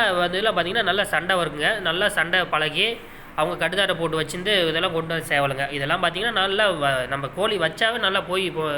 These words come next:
ஃபோர்ஸா அடிக்கிற கோழிங்க இதெல்லாம். அதனால தான் வந்து ரேட் அதிகங்க. எப்பயுமே வந்து பார்த்தீங்கன்னா, நல்லா அடிக்கிற கோழிக்கு நம்ம சந்தையில பார்த்தீங்கன்னா ரேட் அதிகம்.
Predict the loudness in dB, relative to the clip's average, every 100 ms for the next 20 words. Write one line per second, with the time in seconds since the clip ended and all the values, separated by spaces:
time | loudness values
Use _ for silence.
0 | -6 -6 -4 0 2 0 0 -2 -4 -4
1 | -4 -4 -4 -4 -6 -16 -18 -6 0 2
2 | 2 2 2 2 0 0 2 2 2 -2
3 | -4 -4 -4 -4 -2 -2 -2 0 -2 -2
4 | -2 -2 0 0 0 0 0 -2 -2 0
5 | 0 0 0 2 2 2 0 0 0 2
6 | 2 0 -2 -6